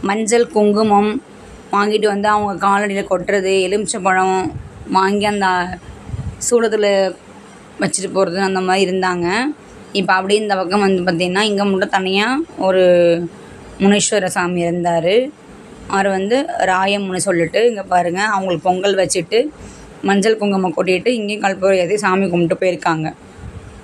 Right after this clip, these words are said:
எல்லா கோவில் போனாலுமே ஒரு பாக்கெட் மஞ்சள், குங்குமம் வாங்கி கொட்டுறது சிறப்பம்சம். அன்னைக்கு, அன்னைக்குமே அந்த கோவில்ல பார்த்தீங்கன்னா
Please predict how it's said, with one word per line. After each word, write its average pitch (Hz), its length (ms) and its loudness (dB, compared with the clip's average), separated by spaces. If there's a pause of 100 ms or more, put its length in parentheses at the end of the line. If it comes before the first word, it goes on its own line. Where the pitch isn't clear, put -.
(120)
எல்லா 247 420 4
கோவில் 254 380 0
போனாலுமே 226 440 0
ஒரு 240 140 2
பாக்கெட் 208 380 0
மஞ்சள், 214 560 2
குங்குமம் 220 360 0
வாங்கி 196 200 2
கொட்டுறது 180 500 0
சிறப்பம்சம். 196 720 2 (840)
அன்னைக்கு, 226 460 2
அன்னைக்குமே 226 320 0
அந்த 240 180 2
கோவில்ல 208 440 0
பார்த்தீங்கன்னா 180 540 2